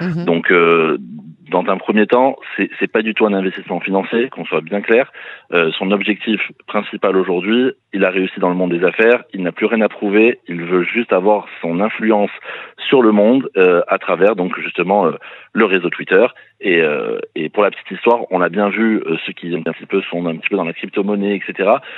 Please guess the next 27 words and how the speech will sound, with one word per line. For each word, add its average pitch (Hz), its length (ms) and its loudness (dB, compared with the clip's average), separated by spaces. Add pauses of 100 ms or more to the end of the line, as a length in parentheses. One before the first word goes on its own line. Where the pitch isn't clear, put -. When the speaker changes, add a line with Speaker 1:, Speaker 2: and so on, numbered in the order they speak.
(180)
Speaker 2:
On 92 140 2
a 92 60 2
vu 113 120 2
son 107 160 -2
influence, 101 460 -2
il 90 80 -6
l'a 90 100 0
testé - 360 -4
lui-même, 107 440 2 (320)
euh, 82 520 2
à 87 140 -2
travers, 98 460 0
euh, 76 460 2
à 82 100 -8
travers 87 320 -2
voilà 98 220 2
justement 95 440 -4 (100)
c-, - 100 -6 (100)
certaines 104 360 -6
annonces 104 260 0
qu'il 90 120 -2
a 85 40 2
pu - 140 -12
faire 107 300 0
sur 85 180 -4
certaines 95 300 -4
crypto-monnaies. 95 560 -2